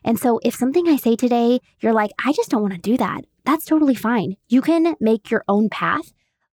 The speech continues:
but make sure that you are willing to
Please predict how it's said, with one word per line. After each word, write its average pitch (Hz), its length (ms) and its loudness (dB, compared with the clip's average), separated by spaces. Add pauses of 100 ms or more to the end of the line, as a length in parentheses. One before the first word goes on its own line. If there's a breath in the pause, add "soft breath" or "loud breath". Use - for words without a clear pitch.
but 262 340 0 (400)
make 208 240 0
sure 269 220 0
that 240 140 0
you 208 260 2
are 202 100 2
willing 196 540 0
to 190 420 0